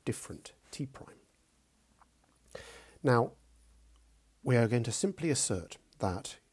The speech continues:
using this, we can give the solution, which is that V at R and T is equal to one over four pi epsilon naught,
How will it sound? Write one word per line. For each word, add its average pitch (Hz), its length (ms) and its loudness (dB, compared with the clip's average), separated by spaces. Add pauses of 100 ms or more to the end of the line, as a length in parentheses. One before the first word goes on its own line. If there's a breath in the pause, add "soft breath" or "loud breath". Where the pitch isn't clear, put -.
(120)
using 131 360 -2
this, 85 360 -10
we 104 100 -4
can 107 200 -8
give 120 240 -2
the 104 60 -8
solution, - 680 -10
which - 180 -10
is 85 160 -10
that - 240 -18
V 135 380 -4 (180)
at 82 260 -12
R 131 360 0
and 78 200 -12
T 87 320 -10 (480 loud breath)
is 87 140 -10
equal - 300 -12
to - 100 -14
one 101 300 -2
over 85 260 -8
four 73 300 -2
pi 78 360 -14 (160)
epsilon 85 640 -10
naught, 123 380 -4